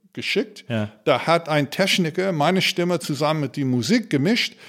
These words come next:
Speaker 1: wieder über Satellit zurück nach Berlin. Alles dauerte vier Sekunden Zeit.
Speaker 2: Ja. <laughs>
Speaker 1: Es war total crazy.
Speaker 2: Ja.
Speaker 1: Aber wir haben, als ich da war, leider einer von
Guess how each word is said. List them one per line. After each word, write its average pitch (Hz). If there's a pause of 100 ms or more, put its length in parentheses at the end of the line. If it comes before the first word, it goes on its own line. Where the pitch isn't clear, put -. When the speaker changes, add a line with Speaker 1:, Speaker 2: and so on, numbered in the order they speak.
(120)
Speaker 1:
wieder 180
über 165
Satellit 147
zurück 165
nach 170
Berlin. 156
Alles 185
dauerte 175
vier 202
Sekunden 151
Zeit. 123 (280)
Speaker 2:
Ja. 160
<laughs> -
Speaker 1:
Es 135
war 127 (140)
total 135
crazy. 120
Speaker 2:
Ja. 120 (600)
Speaker 1:
Aber 151 (340)
wir 165
haben, 170
als 135
ich 135
da 151
war, 139
leider 123
einer 135
von 123